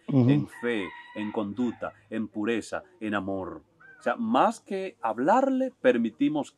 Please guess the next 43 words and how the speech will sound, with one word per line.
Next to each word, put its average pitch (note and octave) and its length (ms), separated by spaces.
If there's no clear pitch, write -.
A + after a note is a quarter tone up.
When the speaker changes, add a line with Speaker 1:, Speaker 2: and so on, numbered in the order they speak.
Speaker 2:
que C3 160
vieran A2 540
y A2+ 80
le A2 100
contamos A#2+ 580
lo G#2+ 140
que G#2 120
Dios B2+ 240
hizo D#3 200
con A#2+ 160
nosotros, F#2+ 480
de G#2 120
dónde D#3 260
nos D3+ 140
sacó E3 280
y A#2 60
comenzaron A2 560
a F#2+ 80
creer. E2+ 280
Cuando G#2+ 300
hay F3+ 100
un F3+ 140
pueblo A2+ 720
y A2 100
hay B2+ 140
gente D3 340
que B2 80
le G#2 140
cree B2+ 180
a G#2+ 80
Dios, F2+ 320
Dios B2 320
se A2+ 80
glorifica. F#2 500
Así C#3 160
que D3 120
yo C3+ 120
creo C#3+ 200
que B2+ 80
una D#3 240
de D3 80
las G#2 260
bases C#3 480